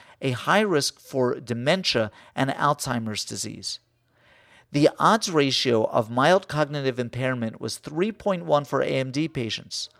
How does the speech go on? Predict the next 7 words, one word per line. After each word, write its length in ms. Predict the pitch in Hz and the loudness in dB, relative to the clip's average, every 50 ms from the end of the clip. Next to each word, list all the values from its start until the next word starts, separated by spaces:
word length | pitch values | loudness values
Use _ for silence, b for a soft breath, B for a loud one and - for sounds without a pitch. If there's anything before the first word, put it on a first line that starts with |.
| b b b b b b b b - | b b b b b b b b 0
Among 340 | 147 143 143 170 226 254 | 0 4 6 6 6 4
A 60 | 262 247 | 2 -4
M 260 | - 143 131 123 120 | -4 -2 -4 -4 -4
D 140 | 113 117 113 | -6 -8 -8
patients, 540 | - - 117 113 107 - 113 110 104 b b b b b b b _ | -8 -6 -6 -6 -6 -8 -8 -10 -12 b b b b b b b _
geographic 640 | - - 190 214 226 220 202 196 190 180 - 165 - | -2 0 2 2 2 4 4 4 4 4 2 0 0
atrophy 560 | 170 170 190 190 - 165 - - 123 120 110 | 2 2 2 2 0 -2 -2 -2 -4 -6 -6